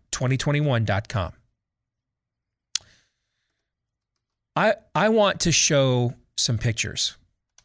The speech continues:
and I'm going to keep showing them to you. I'm gonna take myself off the screen.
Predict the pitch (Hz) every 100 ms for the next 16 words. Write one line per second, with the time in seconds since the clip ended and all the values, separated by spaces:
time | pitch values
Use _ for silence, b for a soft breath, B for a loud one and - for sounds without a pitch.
0 | _ _ _ 113 117 131 131 120 110 110
1 | 170 - - - - 104 92 87 98 -
2 | 95 90 - _ _ _ _ _ _ _
3 | _ _ _ _ _ _ _ _ _ _
4 | - 135 139 160 156 139 135 - 147 147
5 | 143 143 160 - - 104